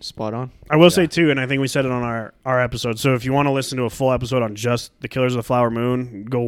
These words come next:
Speaker 2: rewatch it or go listen to it. Um, the ending of it, when they fast-forwarded to, like, the sixties or whatever,
Speaker 3: Yeah, yeah.
Speaker 2: and they were doing, like, the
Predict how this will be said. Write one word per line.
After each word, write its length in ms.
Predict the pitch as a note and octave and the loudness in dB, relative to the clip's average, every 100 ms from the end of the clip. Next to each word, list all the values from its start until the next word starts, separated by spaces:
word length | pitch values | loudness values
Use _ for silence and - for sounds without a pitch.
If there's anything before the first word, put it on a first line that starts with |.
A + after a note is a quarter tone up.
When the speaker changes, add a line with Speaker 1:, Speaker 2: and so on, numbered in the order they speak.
| A2+ | -4
Speaker 2:
rewatch 460 | A2 A#2+ G#2+ A2 - | -4 -2 0 -2 -2
it 160 | C3 - | -4 -4
or 160 | B2+ | -12
go 300 | A2+ A2 G#2 - | -8 -8 -8 -10
listen 300 | A2 A2 B2 | -8 -6 -2
to 100 | A#2 | 0
it. 160 | B2+ - - - - _ - | -2 -4 -20 -20 -20 _ -4
Um, 440 | C#3 C3 B2 G2+ - - | 0 2 0 -4 -16 -14
the 160 | C3 A#2+ | -8 0
ending 380 | D3 D#3 E3 | 2 2 2
of 180 | F3 F3 | 0 2
it, 260 | F#3 F#3+ _ B2 B2+ | 0 0 _ -20 -8
when 180 | C#3 C3 | -6 -4
they 160 | B2+ A2+ | -4 -6
fast-forwarded 720 | - C#3 C3 C3+ C3 C3 C3 | -4 -2 -2 -2 -2 0 0
to, 60 | B2+ | 0
like, 160 | A#2 | 0
the 80 | A2+ | -2
sixties 480 | - C#3+ - C#3+ C3+ | -6 -6 -6 -6 -2
or 100 | C#3 | 0
whatever, 500 | C3+ C#3 C#3 D3 D#3 | 2 2 2 2 0
Speaker 3:
Yeah, 220 | A2+ G2+ D#2 _ - | -4 -8 -10 _ -20
yeah. 140 | D#2+ | -10
Speaker 2:
and 140 | C#3+ C#3+ | -4 0
they 60 | |
were 60 | C3+ | 0
doing, 200 | C3 C3 | 0 0
like, 220 | B2+ A#2 | -2 -2
the 500 | B2+ A#2+ A#2 A#2 A#2 | 0 2 2 0 -2